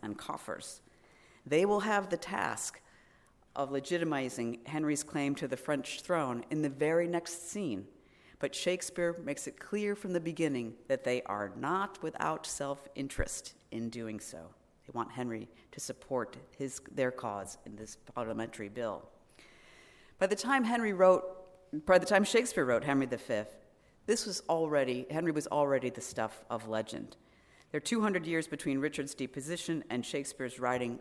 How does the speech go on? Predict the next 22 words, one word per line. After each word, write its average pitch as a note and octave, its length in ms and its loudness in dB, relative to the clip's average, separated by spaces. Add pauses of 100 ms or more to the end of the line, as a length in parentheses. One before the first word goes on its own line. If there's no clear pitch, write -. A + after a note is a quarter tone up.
(120)
of B2 80 -8
the A2+ 80 -6
story E3 400 -2
of A2 100 -6
it. G2+ 180 -8 (360)
And C#3 100 -2
if - 140 -4
Richard G3 360 0 (220)
the F3+ 80 -6
second F3+ 360 0
is D3 140 0
remembered C#3+ 380 2
for C#3+ 100 -4
his C#3 160 -2
deposition D#3 640 0
and C3 240 2
murder, A#2 400 2 (500)
and C3 140 -2
not C#3+ 220 4
so C3+ 180 6
effective B2+ 560 -2
rule, D3 440 -2